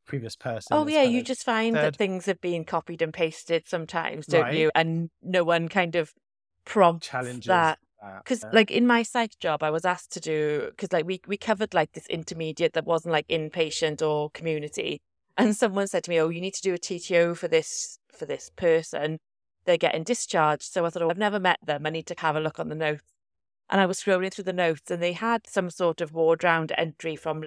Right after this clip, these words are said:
Speaker 2: that same morning
Speaker 1: Hmm.
Speaker 2: that said something like, "The patient was reassured that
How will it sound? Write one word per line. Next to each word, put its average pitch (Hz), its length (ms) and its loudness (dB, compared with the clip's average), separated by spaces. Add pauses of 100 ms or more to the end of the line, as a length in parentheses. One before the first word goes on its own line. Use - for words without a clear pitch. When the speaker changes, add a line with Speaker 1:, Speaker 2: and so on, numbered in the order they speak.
(140)
Speaker 2:
that 160 260 2
same 160 300 -4
morning 160 680 0 (400)
Speaker 1:
Hmm. 135 200 -6
Speaker 2:
that 185 240 2
said 160 600 2 (640)
something 214 200 0
like, 196 120 0
"The 185 160 2
patient 196 420 0
was 185 160 -2
reassured 175 840 6
that 170 200 4